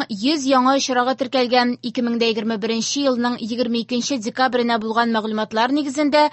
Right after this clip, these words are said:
республикада пандемия башланганнан бирле рәсми рәвештә авыруның кырык бер мең сигез йөз алтмыш дүрт очрагы расланган.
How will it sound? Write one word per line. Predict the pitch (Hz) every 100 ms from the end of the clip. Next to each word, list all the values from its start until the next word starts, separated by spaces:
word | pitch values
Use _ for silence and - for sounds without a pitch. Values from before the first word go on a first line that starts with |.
| - -
республикада | 247 277 - 220 247 277 294 302
пандемия | 285 247 233 220 233 262 233
башланганнан | 226 226 220 220 214 208 202
бирле | 202 220 294 294 - - -
рәсми | 277 262 277 330
рәвештә | 339 302 339 330
авыруның | 254 247 240 233 277 277
кырык | - 262 220 226
бер | 294
мең | 294 285
сигез | - 240 277 254 294
йөз | -
алтмыш | 262 262 269 -
дүрт | 294 - 262
очрагы | 294 262 247 247
расланган. | - 247 233 254 320